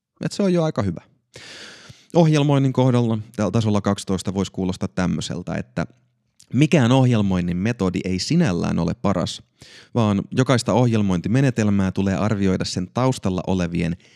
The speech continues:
treeniä ohjaavien periaatteiden valossa.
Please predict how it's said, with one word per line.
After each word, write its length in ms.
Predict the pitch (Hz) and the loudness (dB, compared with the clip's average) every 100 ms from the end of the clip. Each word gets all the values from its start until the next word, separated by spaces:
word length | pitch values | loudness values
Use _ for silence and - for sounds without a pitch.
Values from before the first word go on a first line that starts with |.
| _ _ | _ _
treeniä 600 | 107 113 135 127 101 92 | -2 2 2 2 2 0
ohjaavien 720 | - 101 98 90 82 82 82 85 | 0 -2 0 -2 -2 -4 -6 -4
periaatteiden 880 | - 104 90 82 82 - 87 85 90 | -2 0 0 -2 -4 -6 -4 -2 -2
valossa. 540 | 92 87 69 - - | -2 -4 -6 -10 -12